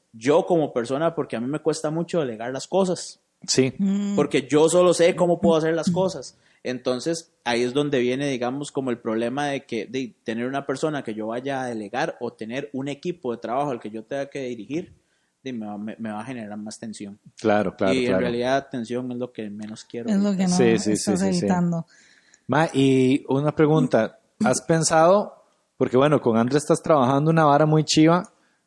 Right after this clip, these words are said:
Speaker 2: que creo que no hay problema de que lo cuente, mae. Es, es, es maravillosa esta, esta vara, mae. Es un profesor, mae,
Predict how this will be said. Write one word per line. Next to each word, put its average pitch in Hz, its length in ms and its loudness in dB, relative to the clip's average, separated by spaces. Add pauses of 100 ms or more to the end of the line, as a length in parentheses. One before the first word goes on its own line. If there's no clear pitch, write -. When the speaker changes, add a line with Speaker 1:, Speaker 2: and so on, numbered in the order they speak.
(200)
Speaker 2:
que - 240 -12
creo 139 240 2
que 170 100 -2
no 147 280 4
hay 151 160 4
problema 147 540 4
de 107 60 2
que - 120 0
lo 90 160 2
cuente, 147 400 2
mae. 120 320 0 (720)
Es, - 320 -6
es, - 340 -4
es 113 220 -8
maravillosa 107 640 4
esta, 113 260 0
esta - 280 0
vara, 101 280 4
mae. 98 300 2 (640)
Es 120 140 2
un 151 120 2
profesor, 143 600 4
mae, 147 440 4